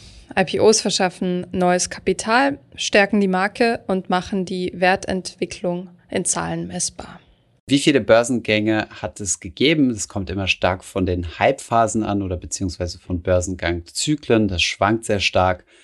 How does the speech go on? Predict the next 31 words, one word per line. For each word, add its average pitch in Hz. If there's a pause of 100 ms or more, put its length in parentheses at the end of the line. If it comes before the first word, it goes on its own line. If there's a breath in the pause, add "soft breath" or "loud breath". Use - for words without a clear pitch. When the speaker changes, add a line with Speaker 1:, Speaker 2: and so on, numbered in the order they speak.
(160 soft breath)
Speaker 2:
Zweitausendeinundzwanzig 104
war 95
ein 90
ziemlich 95
starkes -
Börsengangjahr 98
bis -
jetzt. 107
Das -
geht -
ja 90
noch 87
ein 85
bisschen 87
weiter. 101 (320 soft breath)
Und 104
ein 92
letzter 104
sehr, 104
sehr 107
starker 98
Boom 92
war 87
in 85
den 85
Jahren 82
zweitausend 101
gewesen, 90 (400 soft breath)
die 107
bekannte 95
Dotcom-Bubble. 87